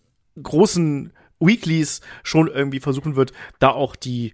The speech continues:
ähm, das Aufmerksamkeit, die Aufmerksamkeit ein bisschen abzugreifen, weil dann einfach mehr Augen auf Wrestling gerichtet sind.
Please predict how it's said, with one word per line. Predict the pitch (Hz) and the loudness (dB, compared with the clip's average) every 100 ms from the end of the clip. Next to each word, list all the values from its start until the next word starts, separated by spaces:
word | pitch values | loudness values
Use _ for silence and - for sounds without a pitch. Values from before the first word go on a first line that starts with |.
| _ - | _ -8
ähm, | 123 123 | -6 -6
das | 123 | -2
Aufmerksamkeit, | 143 139 - 117 - 120 117 - - | -2 -2 -4 -6 -4 -4 -4 -6 -14
die | - | -12
Aufmerksamkeit | 131 143 - 131 | -8 -8 -8 -8
ein | 127 | -8
bisschen | - | -8
abzugreifen, | 147 - 117 117 117 123 | -10 -8 -4 -4 -4 2
weil | 120 | 4
dann | 127 | 4
einfach | 120 120 123 | 0 -4 -6
mehr | 127 127 131 | -2 0 0
Augen | 127 131 - | 2 0 0
auf | - | -4
Wrestling | 131 - 123 | -2 -2 -8
gerichtet | 117 113 - 113 | -8 -12 -14 -14
sind. | - 110 | -14 -16